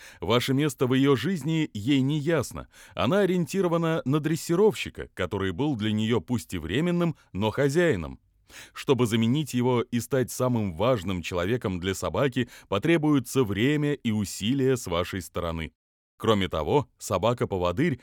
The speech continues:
не действует самостоятельно. Она выполняет то, чему научена, если ею управляют и делают это правильно. Вы же на первых порах частенько совершаете ошибки. Иногда собака вас просто не понимает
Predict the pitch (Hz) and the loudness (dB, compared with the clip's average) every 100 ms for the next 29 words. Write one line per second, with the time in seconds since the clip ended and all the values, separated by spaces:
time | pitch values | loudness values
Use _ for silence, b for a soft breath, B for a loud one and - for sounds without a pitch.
0 | b 92 135 110 113 113 - 120 120 131 | b 0 0 2 2 0 0 -2 -2 -2
1 | 131 - 135 135 135 - 78 64 _ B | -2 0 0 2 2 -2 -8 -10 _ B
2 | B 92 139 175 170 156 151 160 160 123 | B 0 2 4 4 4 2 2 0 -2
3 | _ 127 165 - 165 160 147 147 190 - | _ 0 0 0 -2 0 0 0 -2 -6
4 | 73 60 _ - 98 - 90 95 90 80 | -8 -12 _ -8 -6 -4 -4 -2 -2 -4
5 | 76 80 82 104 175 190 - _ 175 160 | -6 -4 -2 0 0 0 -4 _ -6 -4
6 | 95 90 107 120 95 80 98 - 92 76 | -2 -2 0 -2 -2 -4 -4 -6 -4 -4
7 | 73 71 65 _ _ _ _ _ _ _ | -6 -10 -14 _ _ _ _ _ _ _
8 | 76 98 196 175 151 120 104 92 90 - | -6 0 0 2 0 2 0 0 -4 -2
9 | 92 90 - _ - - 151 - 233 196 | 0 -2 -4 _ -10 -6 -4 -2 -2 0
10 | 151 131 110 104 - 113 104 98 87 - | -2 0 -2 -2 -2 -2 -2 -2 -4 -4
11 | 92 - - 65 _ B B B 98 117 | -8 -8 -14 -20 _ B B B 0 2
12 | 113 123 120 117 147 143 123 123 - 151 | 2 2 2 2 2 2 2 0 0 0
13 | - 147 156 147 151 160 185 135 - | 0 -2 -2 0 0 0 -2 -2 -6